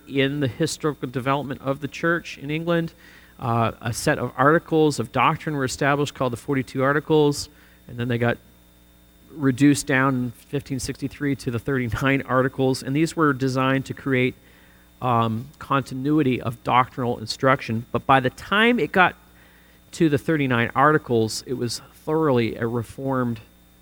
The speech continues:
type of, uh, teaching, justification by faith, um, while still obviously using a lot of the familiar, the smells and the bells kind of idea,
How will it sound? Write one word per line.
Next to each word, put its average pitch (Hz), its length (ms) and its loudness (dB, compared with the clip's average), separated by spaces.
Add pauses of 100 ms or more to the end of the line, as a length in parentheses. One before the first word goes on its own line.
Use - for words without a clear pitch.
type 120 280 -4
of, - 200 -8 (760)
uh, 113 240 -4
teaching, 123 380 -4
justification 123 640 -2
by 113 160 -2
faith, 110 480 -4 (800)
um, 110 320 -2 (280)
while 131 200 6
still 190 360 -2 (100)
obviously 151 420 2
using 139 300 0
a 135 40 -2
lot 127 220 2
of 139 80 0
the 135 80 -2
familiar, 131 680 0 (460)
the 120 120 -10
smells 135 540 0
and 131 100 -6
the 123 40 -4
bells 123 460 2
kind 123 180 -4
of 110 80 -2
idea, 113 460 0